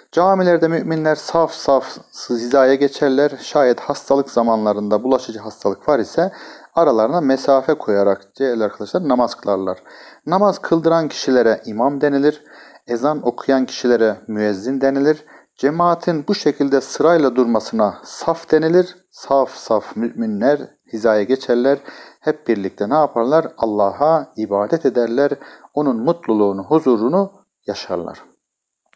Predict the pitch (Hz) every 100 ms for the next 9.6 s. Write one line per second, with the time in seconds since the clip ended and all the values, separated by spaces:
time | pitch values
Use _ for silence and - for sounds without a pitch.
0 | _ _ _ _ _ - - - - _
1 | - 214 214 214 180 160 147 139 143 226
2 | 208 185 170 156 143 147 190 147 131 143
3 | 147 135 127 113 107 117 - 175 180 135
4 | 113 104 113 151 151 147 147 - - 135
5 | 160 123 120 117 156 160 127 117 - 135
6 | 110 113 - - _ - - _ 143 170
7 | 143 147 - - 175 180 147 135 139 -
8 | - _ _ 165 175 165 139 123 - 160
9 | 151 117 117 107 135